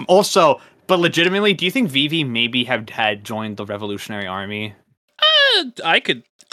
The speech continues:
Speaker 2: It, it, it would, it would make sense for her character.
Speaker 1: Because, because at this po-, because at this point, the Reverie was obviously attacked.
Speaker 2: Mm-hmm.
Speaker 1: Um,
Speaker 2: The Reverie was
Speaker 1: uh,
Speaker 2: a trap.
Speaker 1: The trap. But, but the question is, by who? Uh, my guess is probably the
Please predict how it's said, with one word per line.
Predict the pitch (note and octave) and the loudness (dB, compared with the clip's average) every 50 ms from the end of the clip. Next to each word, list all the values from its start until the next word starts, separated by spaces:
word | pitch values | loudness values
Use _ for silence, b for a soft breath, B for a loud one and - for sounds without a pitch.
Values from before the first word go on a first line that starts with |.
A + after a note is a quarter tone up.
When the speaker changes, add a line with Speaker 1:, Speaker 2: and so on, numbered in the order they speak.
| - | -2
Speaker 2:
It, | E3+ F3+ - - | 0 0 2 2
it, | F#3 G3+ - - | 2 2 2 4
it | F#3+ G3+ G#3 | 2 4 4
would, | G#3+ G3 F3+ - - | 2 0 0 -2 -2
it | D3+ F3 | 0 0
would | G3 F3+ | 2 2
make | E3 F3+ G3 - | 2 -2 -2 -2
sense | A3+ A3 G#3+ - | -4 -4 -4 -4
for | - D#3+ | -4 -6
her | C3 B2 | -6 -6
character. | A2+ C#3 F3 A2+ A#2+ B2 - - - A#2+ A#2+ _ _ _ _ _ _ _ _ _ _ _ _ _ _ _ _ _ | -10 -10 -8 -8 -8 -8 -8 -10 -12 -12 -14 _ _ _ _ _ _ _ _ _ _ _ _ _ _ _ _ _
Speaker 1:
Because, | - D3+ - F#3 F#3 D#3+ D#3 D#3+ | -2 2 4 6 6 6 4 2
because | E3+ D#3+ G3 F3+ F#3+ | 0 2 4 4 4
at | F#3 - | 4 4
this | A3 A#3 - | 4 2 4
po-, | - - G#3+ G3+ B B B - | 4 4 4 4 B B B 0
because | G#3 F3+ F#3 | 2 4 6
at | G3+ F3+ | 6 6
this | B3 B3+ B3+ - | 6 4 4 2
point, | - A3+ G#3+ G3+ E3+ | 2 4 4 4 6
the | E3 | 6
Reverie | F3 A3 G#3+ G#3+ G#3+ A3 | 6 6 6 6 4 4
was | G#3 F3+ D3+ | 4 2 2
obviously | - C#3 D3+ D#3 D#3 E3 D3+ - F3 E3 | 4 4 4 4 4 2 -2 -2 -2 -2
attacked. | - - - - A2+ G#2 G2+ G2+ A2 - - - - - _ _ _ _ _ _ - | -2 -2 -2 0 0 2 2 0 -2 -6 -8 -10 -10 -12 _ _ _ _ _ _ -12
Speaker 2:
Mm-hmm. | C3+ C3 C3+ B2 A#2+ | -12 -10 -8 -4 -2
Speaker 1:
Um, | A#2+ A2+ A2 A2 G#2+ G#2+ G#2+ G#2 G#2 G#2+ | 0 0 0 0 0 0 0 0 -2 -2
Speaker 2:
The | C#3 C#3 | -2 0
Reverie | C3 C#3 D3+ C#3+ D#3+ F3+ F#3 F3+ E3+ | 0 0 -2 -2 0 0 2 2 2
was | C#3+ C#3+ D#3 D3 B2+ | 0 0 2 4 4
Speaker 1:
uh, | B2 A#2+ | 4 4
Speaker 2:
a | |
trap. | A2+ - - - - C#3 C#3 D3+ C#3 - - - - - _ _ _ _ _ _ _ _ _ _ _ _ _ _ _ _ _ - | 2 0 -4 -4 -6 -6 -6 -6 -6 -8 -8 -10 -16 -20 _ _ _ _ _ _ _ _ _ _ _ _ _ _ _ _ _ -8
Speaker 1:
The | D3 | -6
trap. | - - D#3+ C#3 C3 B2 A#2+ - - - - _ _ _ _ | -4 0 2 4 4 4 2 0 -6 -18 -20 _ _ _ _
But, | - - - _ | -8 -8 -6 _
but | F3+ D#3+ D#3 D3+ C#3 | 0 0 0 2 0
the | F3 E3 | -2 2
question | - G#3+ G#3+ - - F#3 | 4 4 4 6 4 2
is, | E3 - | 0 2
by | - B2 - - | 0 0 0 0
who? | - - B2 - C3 A#2+ G#2+ G2+ F#2 | -4 -8 -8 -6 -4 -4 -6 -6 -4
Uh, | - D#3+ F3 | -2 2 4
my | E3 F#3+ G#3 | 6 6 6
guess | D#3+ G3 F#3+ F3 - | 6 4 2 2 2
is | D#3+ C3+ | -2 -2
probably | - D#3+ C#3+ C#3 C3 B2+ B2+ B2 A#2 | 2 2 2 2 0 -2 -4 -4 -4
the | G#2+ G2+ A2 G#2+ G#2+ G#2 G2+ F#2+ | -4 -4 -4 -2 -2 -2 -4 -6